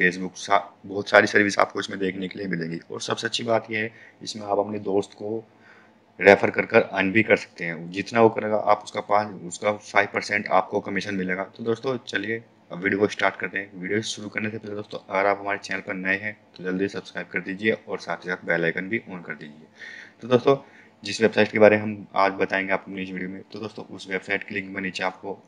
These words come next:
description में दे दूंगा, आप वहाँ से भी open कर सकते हैं। तो दोस्तों, जब आप मेरी वीडियो की description में जाकर उस, उस वेबसाइट को open करेंगे, तो सा-, आपके सामने एक छोटा सा इंटरफेयर ऐसा open हो जाएगा।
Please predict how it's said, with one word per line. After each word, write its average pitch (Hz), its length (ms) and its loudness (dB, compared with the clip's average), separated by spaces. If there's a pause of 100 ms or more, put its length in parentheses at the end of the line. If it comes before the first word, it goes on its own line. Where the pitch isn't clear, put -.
description - 460 -8
में 101 100 -2
दे 98 80 4
दूंगा, 101 160 -2
आप - 320 -4
वहाँ 87 140 -8
से - 120 -12
भी 104 120 -4
open 90 280 -4
कर 95 160 -2
सकते - 260 -14
हैं। 80 180 -18
तो 117 80 -6
दोस्तों, 113 240 -8
जब 107 160 8
आप 104 280 8 (400)
मेरी 101 300 4
वीडियो 101 260 4
की 104 60 -2
description 104 420 -4
में 104 80 -4
जाकर 98 260 4
उस, - 240 -12 (380)
उस - 160 -10
वेबसाइट 98 360 0
को - 240 -12
open 101 260 -2
करेंगे, 101 320 0
तो 101 120 -6
सा-, - 300 0
आपके 101 180 -2
सामने 101 320 0
एक 104 80 0
छोटा 98 260 -6
सा 104 140 -6
इंटरफेयर 101 540 0
ऐसा 90 240 0
open 113 260 -2
हो 92 200 -6
जाएगा। 78 280 -10